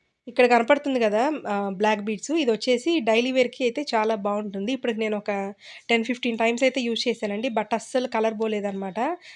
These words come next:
Already షాప్ వాళ్ళు మాకు చెప్పారు ఇవైతే కలర్ పోయేది కాదు అని.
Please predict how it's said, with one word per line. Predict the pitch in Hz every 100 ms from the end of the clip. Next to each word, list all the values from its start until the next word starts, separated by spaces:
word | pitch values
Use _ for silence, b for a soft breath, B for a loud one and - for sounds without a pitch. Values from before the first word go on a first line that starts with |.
| B
Already | 214 226 254
షాప్ | 277 262 240 269
వాళ్ళు | 247 262
మాకు | 233 - 214 208
చెప్పారు | 226 208 240 220
ఇవైతే | 220 214 214 247
కలర్ | 226 220 220
పోయేది | 220 208 202
కాదు | 202 196 196
అని. | 196